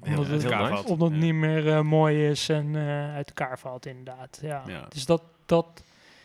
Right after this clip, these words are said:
Speaker 1: ja, daar betaal je iets extra voor, maar ja, met zo'n jas, eh, of met een trui, of, eh, daar doe je jaren mee. Ja.
Speaker 2: Ja, absoluut. Dat vind ik een mooie instelling.
Speaker 1: Ja, is ook duurzaam.
Speaker 2: Dat is heel duurzaam, <laughs> absoluut.
Speaker 1: Ja.
Speaker 2: Ik
Speaker 1: Ja.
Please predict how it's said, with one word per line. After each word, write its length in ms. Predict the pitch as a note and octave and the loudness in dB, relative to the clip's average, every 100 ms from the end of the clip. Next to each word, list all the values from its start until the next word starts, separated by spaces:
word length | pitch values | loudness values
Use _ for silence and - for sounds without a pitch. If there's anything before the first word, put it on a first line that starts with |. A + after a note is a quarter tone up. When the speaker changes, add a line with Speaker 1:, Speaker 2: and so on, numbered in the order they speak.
| _ _ | _ _
Speaker 1:
ja, 220 | - D3 | -2 0
daar 120 | C#3 C#3+ | -2 -4
betaal 300 | - D#3 D#3+ | 0 4 4
je 160 | D#3+ | 2
iets 180 | D#3+ - | 0 -4
extra 360 | D#3+ D#3+ - E3 | -4 -6 -4 -6
voor, 320 | - E3+ E3 | 0 2 2
maar 120 | D3+ | 0
ja, 160 | D3 C#3 | -2 -4
met 200 | C3 - | -6 -4
zo'n 160 | D3 | -2
jas, 360 | C#3 D3 C3+ - | 0 -2 -2 -2
eh, 520 | D3 D3 C#3+ C#3+ D3+ | -2 -2 -2 -4 -8
of 160 | C3+ - | -12 -12
met 220 | C3+ - | -12 -10
een 200 | C3 B2+ | -12 -12
trui, 440 | - C#3 C3 C3+ C3+ | -8 -6 -4 -4 -4
of, 200 | B2+ - | -8 -8
eh, 80 | C3+ | -8
daar 320 | C3 C3 C3+ | -8 -10 -6
doe 200 | C#3+ C#3 | -4 -2
je 140 | C#3 | -2
jaren 420 | C#3 C#3+ D#3+ D3+ B2+ | -4 -4 -4 -6 -6
mee. 240 | A#2+ A#2 _ _ _ - | -10 -14 _ _ _ -12
Ja. 220 | D3 C3 - _ _ _ | -10 -10 -14 _ _ _
Speaker 2:
Ja, 100 | A2 | -16
absoluut. 340 | - G2 A2 D#3 | -16 -12 -12 -10
Dat 80 | |
vind 160 | D3+ A2 | -8 -4
ik 60 | G2 | -2
een 60 | |
mooie 120 | F#2+ | -2
instelling. 380 | F2+ - A2+ A2 - _ _ _ _ _ | -2 -6 -8 -10 -16 _ _ _ _ _
Speaker 1:
Ja, 220 | F3 C#3+ | -6 -4
is 160 | - - | -6 -6
ook 140 | D#3+ | 0
duurzaam. 360 | F3 F#3 E3+ D#3+ - _ _ _ - | 2 2 -2 -6 -8 _ _ _ -16
Speaker 2:
Dat 120 | - | -12
is 60 | - | -6
heel 160 | G2 | -4
duurzaam, 440 | - C#3+ B2+ - A2+ | 0 2 2 -2 -4
<laughs> 0 | |
absoluut. 580 | - C3+ D3+ C#3 C3+ A#2+ | -2 -4 -4 -2 -2 -2
Speaker 1:
Ja. 300 | G3+ G3+ F#3 D3+ - | -4 -2 -4 -8 -16
Speaker 2:
Ik 140 | - | -10
Speaker 1:
Ja. 60 | A#2+ | -4